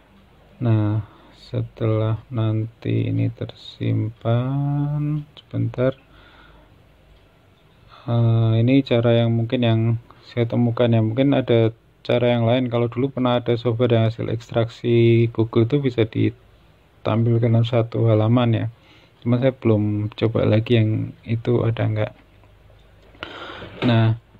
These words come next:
eh, ini mungkin cara yang bisa dipakai siapapun dan gratis,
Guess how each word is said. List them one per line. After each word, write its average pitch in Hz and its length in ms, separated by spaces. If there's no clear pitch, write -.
eh, 113 320
ini 123 160
mungkin 135 240
cara 120 240
yang 113 240
bisa 120 160
dipakai 113 400
siapapun 113 640
dan 110 400
gratis, 117 640